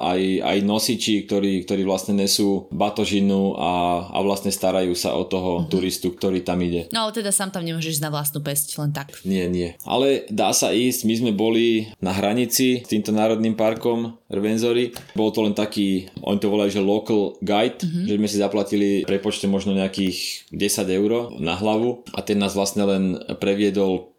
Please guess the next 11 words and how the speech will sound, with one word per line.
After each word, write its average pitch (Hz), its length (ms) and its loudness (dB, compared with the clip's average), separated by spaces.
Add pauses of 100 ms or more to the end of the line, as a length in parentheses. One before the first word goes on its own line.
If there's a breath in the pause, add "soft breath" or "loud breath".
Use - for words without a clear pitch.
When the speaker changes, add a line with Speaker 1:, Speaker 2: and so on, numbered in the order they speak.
Speaker 1:
cez 98 200 -2
takú 101 220 -2
horskú 101 360 0
dedinku 110 680 2
až - 220 -2
úplne 107 280 0
po 98 140 -2
hranicu 107 680 0
toho 104 180 0
národného 104 480 2
parku. 110 640 -2